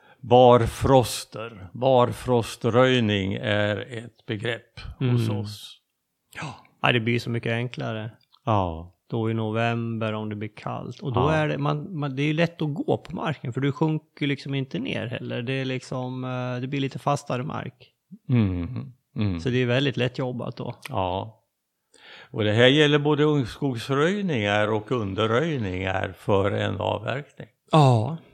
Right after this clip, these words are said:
Speaker 2: Ja, förra vintern fick vi in en hel del underröjning. Jag kommer inte ihåg, men ja, det var ju, det var, tror jag, över fyrtio hektar tror jag vi fick in.
Speaker 1: Ja. Som är underröjt i god tid för den kommande avverkningen.
Speaker 2: Ja.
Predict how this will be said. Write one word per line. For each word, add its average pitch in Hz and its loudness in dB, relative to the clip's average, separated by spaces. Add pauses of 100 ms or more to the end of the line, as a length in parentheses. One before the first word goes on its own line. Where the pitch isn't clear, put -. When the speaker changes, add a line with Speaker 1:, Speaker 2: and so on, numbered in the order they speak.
(500)
Speaker 2:
Ja, 143 4
förra 190 2
vintern 151 2
fick - -8
vi 131 2
in 127 -2
en 123 -2
hel 147 0
del 113 -4
underröjning. 131 -6
Jag - -10
kommer 175 -2
inte 165 -8
ihåg, 135 -4
men 127 -8
ja, 131 -4
det 147 -2
var 160 -2
ju, 147 -4 (420)
det 135 -6
var, 147 -6
tror 135 -4
jag, 175 0
över 185 -2
fyrtio - -4
hektar - -6
tror - -12
jag - -10
vi 117 -10
fick - -16
in. 113 -10 (260)
Speaker 1:
Ja. 101 -8 (640)
Som 101 -2
är 107 2
underröjt 104 0
i 104 -6
god 95 -10
tid 98 -6
för 117 -8
den 110 -6
kommande 107 -8
avverkningen. 110 -4
Speaker 2:
Ja. - -4